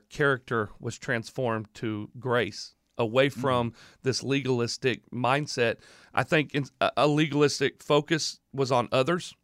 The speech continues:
Speaker 1: what
Speaker 2: Mm-hmm.
Speaker 1: other people thought about us, what other people did. We've talked about that. Uh, our,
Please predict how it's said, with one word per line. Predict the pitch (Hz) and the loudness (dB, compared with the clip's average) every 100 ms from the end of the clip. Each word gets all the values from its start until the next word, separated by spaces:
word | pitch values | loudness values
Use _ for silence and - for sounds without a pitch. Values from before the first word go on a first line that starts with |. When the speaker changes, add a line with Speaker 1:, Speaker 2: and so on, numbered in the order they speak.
| - | -12
Speaker 1:
what | 117 120 | -2 2
Speaker 2:
Mm-hmm. | 120 | 2
Speaker 1:
other | 135 | 0
people | 123 147 127 | -2 -6 -4
thought | - 131 | -2 0
about | 131 131 | 2 2
us, | 127 131 | 2 0
what | 117 | -2
other | 117 117 | 0 -2
people | 113 120 113 | -6 -8 -4
did. | 117 127 | -2 -2
We've | 127 | -4
talked | - 123 127 | -4 -4 -2
about | 117 | -2
that. | - 127 123 - - - - | 2 2 0 -8 -20 -20 -6
Uh, | 85 - | -4 0
our, | 147 151 | 4 4